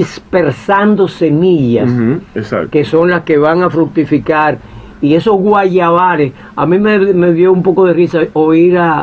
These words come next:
Speaker 1: a Juan Luis Guerra que decía que están sembrando guaya-, sembrando guayaba, que es una canción que tiene, ¿no?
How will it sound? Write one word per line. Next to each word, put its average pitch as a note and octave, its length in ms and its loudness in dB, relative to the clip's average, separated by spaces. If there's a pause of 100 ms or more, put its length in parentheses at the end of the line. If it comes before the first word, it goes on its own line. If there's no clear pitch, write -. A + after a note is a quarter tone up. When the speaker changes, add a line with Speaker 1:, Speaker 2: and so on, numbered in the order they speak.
Speaker 1:
a B2+ 80 -2
Juan C#3+ 220 0
Luis D3 120 4
Guerra C#3 200 0
que A#2+ 80 -2
decía A#2+ 220 -4 (360)
que C#3+ 80 -4
están D3+ 260 -2
sembrando E3+ 600 0
guaya-, E3 480 2
sembrando D#3 420 0
guayaba, D#3+ 480 0
que D3 80 -4
es B2 80 -6
una D3+ 220 0
canción E3+ 300 -2
que E3 100 0
tiene, C#3+ 380 0
¿no? D#3 180 -4